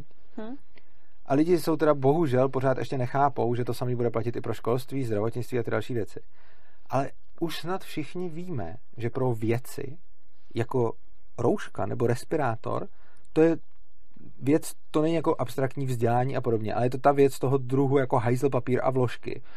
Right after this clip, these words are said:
Speaker 2: o kterých prostě už máme vyzkoušený, že stát tohle neumí a máme vyzkoušený, že trh tohle to umí.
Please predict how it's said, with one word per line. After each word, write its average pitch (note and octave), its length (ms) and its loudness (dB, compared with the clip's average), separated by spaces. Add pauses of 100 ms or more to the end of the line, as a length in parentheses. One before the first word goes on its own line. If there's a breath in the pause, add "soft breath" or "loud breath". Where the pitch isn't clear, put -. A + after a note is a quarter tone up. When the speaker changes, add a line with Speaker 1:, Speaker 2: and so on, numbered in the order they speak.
(180 loud breath)
Speaker 2:
o E3 80 2
kterých F3 260 0
prostě - 260 -2
už D#3+ 160 -2
máme E3+ 200 -4
vyzkoušený, C3 840 -2
že B2+ 120 -2
stát C3 280 0
tohle C#3 240 -2
neumí C3 560 0 (300 soft breath)
a - 60 2
máme C3+ 180 2
vyzkoušený, A#2+ 640 0
že A2+ 100 -2
trh - 280 -2
tohle A#2+ 240 0
to C#3 100 -2
umí. C3 360 -2